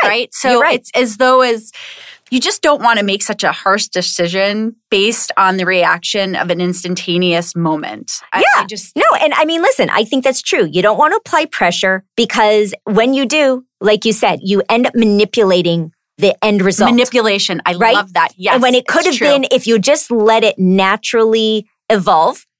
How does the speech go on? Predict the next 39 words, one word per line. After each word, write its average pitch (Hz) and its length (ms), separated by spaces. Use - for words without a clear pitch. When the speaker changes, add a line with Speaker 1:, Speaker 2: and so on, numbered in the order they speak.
Speaker 1:
it 226 140
could 226 180
have 254 80
Speaker 2:
Mm-hmm. 226 120
Speaker 1:
ended 220 200
up 208 160
in 202 140
a 175 180
situation 196 800
that 175 220
would 202 200
actually 208 400
be 185 140
what 180 140
you're 185 140
looking 156 280
for. - 300
Speaker 2:
Yeah. 240 180
Speaker 1:
Versus 220 380
you 226 80
trying 220 220
to 196 60
sort 214 160
of 208 80
manipulate 196 720
it 175 120
into 190 240
fitting 196 380
what 180 140
you 196 160
want 180 220
in 175 80
the 175 80
moment 170 400
or 185 80
what 185 160
you 202 80
wanna 175 220
hear. 175 320